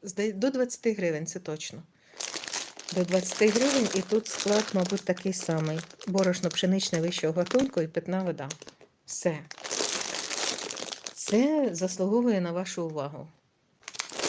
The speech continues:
Тож, таке. Все, друзі, на цьому розпакування завершене. Всім дякую за увагу.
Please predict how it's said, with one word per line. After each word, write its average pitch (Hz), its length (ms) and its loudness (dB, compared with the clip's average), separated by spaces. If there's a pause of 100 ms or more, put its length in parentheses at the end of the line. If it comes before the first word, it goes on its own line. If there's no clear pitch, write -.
(680)
Тож, 220 200 0 (440)
таке. 165 360 0 (1900)
Все, - 260 2
друзі, 208 300 2
на 233 160 2
цьому 240 300 4
розпакування 220 640 0
завершене. 226 840 -2
Всім 180 420 -2
дякую 196 440 -4
за 196 160 -4
увагу. 233 500 -4